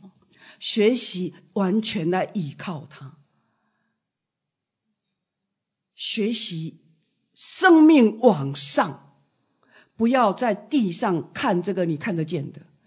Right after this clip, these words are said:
算计你在地上看得见的。很多人相信神是有条件的，如果你在这条路上，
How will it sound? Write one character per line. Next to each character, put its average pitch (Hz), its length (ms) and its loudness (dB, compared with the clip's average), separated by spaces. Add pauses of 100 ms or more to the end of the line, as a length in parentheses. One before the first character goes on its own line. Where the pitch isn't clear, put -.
(120)
算 214 380 0
计 214 340 -6
你 165 80 -4
在 202 160 0
地 202 140 -4
上 165 220 -4
看 - 160 -8
得 143 80 -8
见 143 260 -10
的。 - 100 -20 (920)
很 247 180 -2
多 349 120 0
人 277 160 2
相 277 240 2
信 226 220 -2
神 151 560 -6 (1300)
是 - 540 -2
有 160 120 -6
条 151 180 -10
件 147 280 -8
的， - 80 -20 (800)
如 247 180 0
果 254 160 4
你 180 100 2
在 226 140 -2
这 254 260 -4
条 180 200 -6
路 185 180 -8
上， 156 200 -10